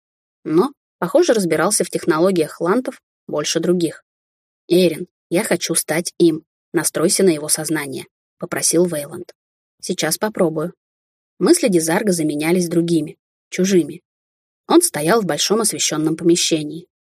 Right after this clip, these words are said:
том самом, где они с Эрин сейчас и находились, но чувствовал себя другим, человеком. «Крис, ты скоро?» — позвал его кто-то. «Мы на сегодня закончили». Он обернулся, увидев высокого парня в черной куртке.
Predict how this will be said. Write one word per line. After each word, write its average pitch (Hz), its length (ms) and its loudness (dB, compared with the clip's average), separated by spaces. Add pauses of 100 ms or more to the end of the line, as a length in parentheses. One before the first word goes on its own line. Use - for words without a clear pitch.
том 175 180 4
самом, 214 400 0 (220)
где 180 200 2
они 240 220 4
с - 160 2
Эрин 196 260 4
сейчас - 400 -4
и 156 40 0
находились, 170 680 -2 (420)
но 185 220 2 (140)
чувствовал 180 540 0
себя 156 340 -2
другим, 165 460 -2 (360)
человеком. 170 720 0 (720)
«Крис, 202 280 2
ты - 100 -8
скоро?» — - 420 2 (260)
позвал 156 300 -2
его 156 220 -4
кто-то. - 360 -8 (300)
«Мы 160 180 4
на 170 80 4
сегодня 190 360 2
закончили». 196 600 0 (840)
Он 240 140 4
обернулся, 202 680 2 (140)
увидев 269 380 2
высокого 160 480 -2
парня 214 340 -4
в - 40 -14
черной 156 340 -6
куртке. - 460 -6